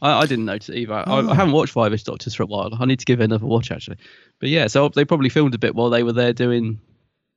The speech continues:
Speaker 2: Ah.
Speaker 1: conventions. So, yeah.
Speaker 2: I did not know
Speaker 1: Yeah.
Speaker 2: that. I'm, to be fair, I haven't seen
Speaker 1: Yeah,
Speaker 2: that in
Speaker 1: it
Speaker 2: a
Speaker 1: is
Speaker 2: while,
Speaker 1: cool,
Speaker 2: you know.
Speaker 1: though.
Speaker 2: The Five-ish Doctors. I haven't watched that in a while,
Speaker 1: No,
Speaker 2: you
Speaker 1: well,
Speaker 2: know.
Speaker 1: nor have I.
Speaker 2: Yeah.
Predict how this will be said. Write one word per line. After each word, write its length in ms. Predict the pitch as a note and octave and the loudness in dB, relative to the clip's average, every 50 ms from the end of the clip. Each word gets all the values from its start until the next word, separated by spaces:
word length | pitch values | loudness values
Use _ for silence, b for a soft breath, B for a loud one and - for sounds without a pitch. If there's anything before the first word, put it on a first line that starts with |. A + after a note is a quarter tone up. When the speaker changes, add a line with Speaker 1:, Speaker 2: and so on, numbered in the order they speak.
| _ _ _ _ _ _ _ _ _ _ _ _ _ _ _ _ _ _ - | _ _ _ _ _ _ _ _ _ _ _ _ _ _ _ _ _ _ -16
Speaker 2:
Ah. 380 | F#2+ F#2+ G#2 B2 D#3+ D#3+ A#2 - | -12 -8 -6 -6 -4 -4 -4 -6
Speaker 1:
conventions. 480 | - B2 A#2 B2+ B2 D3+ - - - - | -6 -6 -6 -4 -6 -6 -8 -10 -14 -14
So, 140 | A2+ G2+ F#2+ | -14 -12 -8
yeah. 280 | G#2+ A2 A2 C#3 C#3 A#2 G#2 G#2 - _ _ _ _ _ _ _ B B B B B B B - | -6 -4 -2 -2 -2 -2 -4 -8 -14 _ _ _ _ _ _ _ B B B B B B B -6
Speaker 2:
I 80 | G#2 | -4
did 200 | G2+ - D#3 D3+ | -2 -2 -2 -2
not 140 | - F3+ - | -2 -4 -4
know 100 | C3+ - | -2 -2
Speaker 1:
Yeah. 80 | - - | -2 0
Speaker 2:
that. 140 | A2+ G2+ - - _ _ _ _ _ _ _ _ _ _ _ _ _ _ _ _ _ B B B B B B B | -2 -2 -4 -8 _ _ _ _ _ _ _ _ _ _ _ _ _ _ _ _ _ B B B B B B B
I'm, 200 | - C#3+ D#3+ D3+ D3 | -4 -4 -4 -4 -4
to 140 | - - C#3+ | -4 -2 0
be 100 | C3+ C#3 | 0 0
fair, 180 | - - C#3+ A2 | 2 2 2 2
I 60 | A2+ | 2
haven't 200 | A2 A2+ D3+ - | 0 0 0 2
seen 80 | C#3+ C3+ B2+ | 2 4 4
Speaker 1:
Yeah, 60 | B2 | 4
Speaker 2:
that 120 | A#2+ A2+ - | 2 2 2
in 60 | A#2+ | 4
Speaker 1:
it 40 | A3 | 4
Speaker 2:
a 20 | |
Speaker 1:
is 80 | B3 A3 | 4 4
Speaker 2:
while, 80 | F#3+ F#3+ | 4 4
Speaker 1:
cool, 120 | - E3+ D3 | 2 2 2
Speaker 2:
you 60 | B2+ | 4
know. 140 | A#2+ A#2 A#2 | 2 2 2
Speaker 1:
though. 60 | B2 - _ _ B B B B B B B B _ | 0 -2 _ _ B B B B B B B B _
Speaker 2:
The 80 | A#2 G#2 | -4 -4
Five-ish 440 | - - B2+ B2 A#2+ G#2 G#2+ - | 0 0 0 2 2 0 -2 -2
Doctors. 320 | - B2 - - - - G2 | -2 -2 -4 -4 -4 -4 -4
I 40 | B2 | -2
haven't 120 | C#3 C#3 | 0 0
watched 200 | D3 D#3 - - | 0 0 -2 -2
that 120 | B2+ B2+ | -2 -2
in 60 | - A2+ | -2 -2
a 60 | G#2+ | -2
while, 120 | A2+ A#2 | 0 2
Speaker 1:
No, 140 | D3+ E3 E3 | 2 2 2
Speaker 2:
you 60 | D3+ C3+ | 2 2
Speaker 1:
well, 80 | C#3 | 2
Speaker 2:
know. 60 | D3+ E3 E3 D#3+ | 2 0 0 -2
Speaker 1:
nor 0 | |
have 80 | C#3+ | -4
I. 340 | F3 F3+ E3+ D3 A#2 F#2 G#2+ _ _ _ _ _ | -6 -6 -6 -6 -6 -6 -10 _ _ _ _ _
Speaker 2:
Yeah. 320 | - C3 B2 A#2+ A2+ G#2 | -6 -4 -2 -2 -2 -4